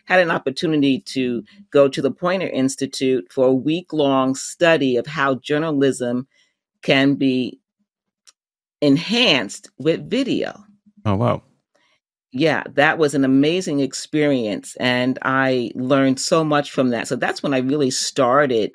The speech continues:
Speaker 1: getting into video with photojournalism and storytelling. And that was, um, a, quite a shift in journalism, because it was around the time that the internet was just getting started.
Speaker 2: Mm-hmm.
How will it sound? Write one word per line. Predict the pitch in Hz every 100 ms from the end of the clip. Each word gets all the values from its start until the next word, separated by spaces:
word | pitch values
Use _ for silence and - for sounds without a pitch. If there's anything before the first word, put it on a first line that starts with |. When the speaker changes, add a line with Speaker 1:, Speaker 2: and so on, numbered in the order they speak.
| _
Speaker 1:
getting | - 135 127 -
into | 127 151 165 147
video | 113 113 156 156 117 92 95 92 -
with | 107 135 135 - _ 147
photojournalism | 135 123 117 135 131 113 104 113 80
and | 113
storytelling. | - - 139 139 131 - 123 92 50 - _ _ _ _ _ _ _ -
And | 139 143
that | 156 165
was, | 147 135 131 120
um, | 123 120 120 113 98 - _ _ -
a, | 127 135 _
quite | 190 214 269 -
a | 135 117
shift | - - - 240 220 139 - - -
in | 147 202 170
journalism, | 135 151 160 202 147 131 131 127
because | 123 127 - 127 -
it | 151
was | 156
around | 143 135 170 233
the | 165
time | - 147 151 143
that | 123 -
the | 117
internet | 127 160 165 127 -
was | 123 120
just | - 147 -
getting | 139 123 113
started. | - - 107 113 143 233 269 _ -
Speaker 2:
Mm-hmm. | 110 107